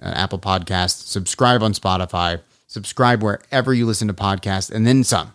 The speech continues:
right? So subscribe in multiple places. I need to get these download numbers up so we can turn around and, and, and sell this show to some fucking sponsors. Uh, and then, um, yeah,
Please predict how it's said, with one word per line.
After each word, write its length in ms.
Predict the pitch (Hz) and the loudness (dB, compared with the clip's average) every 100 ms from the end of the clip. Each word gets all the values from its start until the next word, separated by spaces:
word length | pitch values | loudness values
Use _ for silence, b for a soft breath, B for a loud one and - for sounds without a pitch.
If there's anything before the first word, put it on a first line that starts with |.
| _ | _
right? 200 | 104 120 | 0 0
So 120 | 104 | 0
subscribe 460 | 101 101 - 151 151 | -4 -4 2 2 4
in 60 | 147 | 2
multiple 380 | 131 107 107 | 2 0 -4
places. 400 | 98 120 110 82 | 0 2 2 0
I 80 | 92 | 0
need 140 | 107 113 | 0 0
to 80 | |
get 100 | 123 | 0
these 160 | 117 101 | -2 2
download 380 | 113 117 113 98 | 4 4 4 2
numbers 360 | 90 85 82 | -2 -2 -4
up 140 | 82 76 | -6 -6
so 100 | 95 | -4
we 60 | |
can 120 | 98 95 | -4 -2
turn 180 | 110 | 0
around 220 | 110 110 104 | 2 2 2
and, 100 | 98 | 0
and, 220 | 98 95 | 0 0
and 240 | 95 95 | -2 -2
sell 220 | - 120 110 | 0 0 2
this 140 | 107 | -2
show 220 | - 113 | 0 2
to 80 | 101 | 2
some 220 | 90 92 | -2 -4
fucking 280 | - 104 92 | -2 -4 -6
sponsors. 540 | - 98 95 85 - - b b b b b - | -4 -2 -2 -4 -10 -16 b b b b b -2
Uh, 640 | 104 104 104 101 95 - _ _ _ _ _ _ _ | 2 4 4 4 0 -2 _ _ _ _ _ _ _
and 180 | 120 120 | -2 0
then, 280 | 127 123 120 | 2 2 0
um, 400 | 117 113 113 110 | 0 0 -2 -2
yeah, 200 | 156 110 | -2 -2